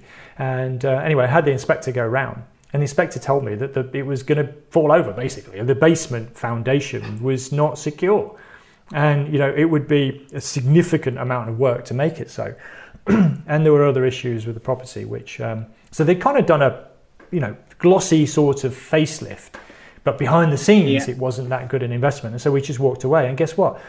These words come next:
Speaker 1: I didn't have any faith in that particular, uh, turnkey provider after him s-, doing this to me. So that was supposed to be
Speaker 2: Yeah,
Speaker 1: a
Speaker 2: of
Speaker 1: fully,
Speaker 2: course.
Speaker 1: fully turnkey,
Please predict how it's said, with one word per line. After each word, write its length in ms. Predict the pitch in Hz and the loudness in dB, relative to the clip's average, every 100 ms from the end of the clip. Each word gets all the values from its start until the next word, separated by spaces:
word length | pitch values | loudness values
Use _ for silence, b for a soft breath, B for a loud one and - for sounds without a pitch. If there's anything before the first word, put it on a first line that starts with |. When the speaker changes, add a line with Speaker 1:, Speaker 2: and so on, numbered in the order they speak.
| B B | B B
Speaker 1:
I 80 | 147 | 0
didn't 220 | 170 147 | 0 0
have 180 | 151 143 | -2 -2
any 120 | 139 | -4
faith 360 | - 139 135 - | -4 -2 -2 -6
in 140 | 127 | -8
that 180 | 131 139 | -8 -10
particular, 440 | - 135 127 123 123 131 | -8 -8 -6 -6 -6 -8
uh, 280 | 127 123 | -8 -8
turnkey 520 | 123 143 131 123 135 135 | -8 -8 -8 -6 -6 -6
provider 600 | 113 113 117 117 117 - | -8 -8 -8 -6 -10 -10
after 380 | 131 127 - 131 | -8 -8 -8 -8
him 440 | 120 127 131 123 - | -6 -6 -8 -12 -16
s-, 200 | 139 135 - | -20 -18 -6
doing 320 | 135 196 262 | 2 2 2
this 160 | 120 | -4
to 100 | - | -8
me. 160 | 98 - - b b b b b | -14 -16 -20 b b b b b
So 140 | 165 | 4
that 60 | 233 | 4
was 100 | - | 4
supposed 300 | - 185 185 | 4 4 4
to 60 | |
be 60 | 135 | 0
Speaker 2:
Yeah, 40 | |
Speaker 1:
a 40 | 120 | 2
Speaker 2:
of 60 | |
Speaker 1:
fully, 240 | 202 185 175 | 6 6 6
Speaker 2:
course. 120 | 170 | 2
Speaker 1:
fully 300 | - 185 170 | 2 4 4
turnkey, 800 | 165 170 160 151 - 139 135 131 | 2 0 0 0 2 2 2 -4